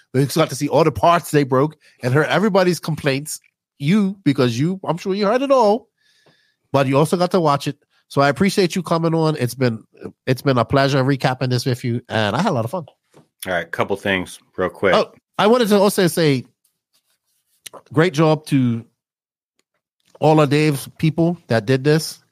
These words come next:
Speaker 1: I thought it was great. I thought the track was great. So shout out to Bobby and Trackmasters. Did a great job. It was good to see Bobby again. He came up, gave me a big hug, even though he has been in a bad accident. But Bobby has, like, the worst luck. He's always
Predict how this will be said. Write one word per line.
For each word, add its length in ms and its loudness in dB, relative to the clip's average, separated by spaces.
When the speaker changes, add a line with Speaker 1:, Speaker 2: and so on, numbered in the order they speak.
Speaker 1:
I 80 -6
thought 160 2
it 40 4
was 120 0
great. 420 0
I 60 -2
thought 180 -4
the 60 -20
track 260 -2
was 80 -6
great. 220 -2
So 80 -10
shout 180 0
out 140 0
to 80 -6
Bobby 400 0
and 240 -2
Trackmasters. 720 0
Did 100 -2
a 40 -4
great 180 0
job. 320 2
It 40 2
was 140 4
good 240 2
to 80 0
see 140 -2
Bobby 320 2
again. 340 0
He 100 -4
came 160 -2
up, 120 -4
gave 100 -2
me 100 -2
a 60 -2
big 160 -2
hug, 300 -2
even 180 2
though 80 2
he 100 2
has 120 0
been 120 -2
in 120 -2
a 40 -2
bad 220 0
accident. 460 -6
But 100 -8
Bobby 220 0
has, 120 -2
like, 120 -2
the 80 2
worst 240 0
luck. 180 -10
He's 140 -6
always 280 2